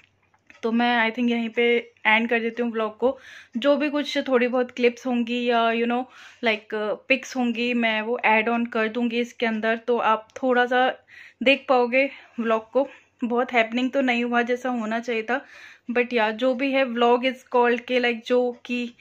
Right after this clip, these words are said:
पूरे दिन का आपका रूटीन रहता है, वो ही हम शेयर करते हैं। तो वही मैं आपके साथ शेयर करूँगी जो एक्चुअल में हुआ है आज मेरे साथ।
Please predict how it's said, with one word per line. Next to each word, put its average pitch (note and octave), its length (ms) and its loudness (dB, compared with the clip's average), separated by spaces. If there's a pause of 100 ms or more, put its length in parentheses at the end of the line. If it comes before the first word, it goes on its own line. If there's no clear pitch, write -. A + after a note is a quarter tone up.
(300)
पूरे C4 220 4
दिन B3 200 2
का B3 180 2
आपका A#3+ 240 0
रूटीन A#3 380 -2
रहता A3+ 260 -4
है, A3+ 120 -4
वो A3+ 300 -6
ही B3 80 0
हम A#3+ 140 -2
शेयर A#3 240 0
करते G#3+ 300 -6
हैं। A#3 180 -6 (580)
तो B3 100 2
वही A#3+ 260 -2
मैं B3+ 120 2
आपके A#3+ 200 -4
साथ A#3+ 140 -4
शेयर A#3+ 200 -2
करूँगी A3+ 320 -4
जो A#3+ 120 -2
एक्चुअल B3+ 400 -2
में B3 120 0
हुआ A3 240 -2
है A3 60 4
आज G#3+ 160 -4
मेरे G3+ 160 -8
साथ। A3 160 -6